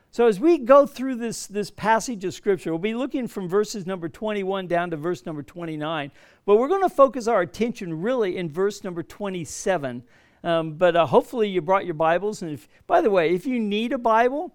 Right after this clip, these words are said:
you don't have a Bible, come and see us, and we'll make sure that you get one. And we can give you some advice in that because it's very important to, to have God's Word and to be able to put it in your heart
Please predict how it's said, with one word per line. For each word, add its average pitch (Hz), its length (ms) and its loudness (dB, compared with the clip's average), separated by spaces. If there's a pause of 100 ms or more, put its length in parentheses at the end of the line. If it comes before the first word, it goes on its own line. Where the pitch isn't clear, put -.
(140)
you 170 120 -4
don't 160 180 -2
have 131 200 -4
a 214 80 -2
Bible, 226 580 0
come 339 180 -4
and 233 100 -6
see 185 240 2
us, - 160 -2
and 175 100 -12
we'll 220 140 -4
make 214 180 -8
sure 208 240 -6
that 190 140 -8
you 175 180 -10
get 147 320 -6
one. 123 260 -10 (300)
And 135 180 -8
we 160 120 -8
can 180 120 -10
give 180 160 -6
you 175 120 -6
some 165 200 -10
advice 147 480 -2
in 139 120 -10
that 120 180 -10
because 143 260 -12
it's 127 120 -12
very 247 360 -2
important 180 460 -6
to, 147 180 -6 (260)
to 151 140 -4
have 202 360 0 (260)
God's 185 420 0
Word 175 380 0
and 143 140 -8
to 139 80 -6
be 160 160 -2
able 170 180 -2
to 147 160 -10
put 165 240 -8
it 165 100 -8
in 147 140 -12
your 143 220 -6
heart 143 360 -4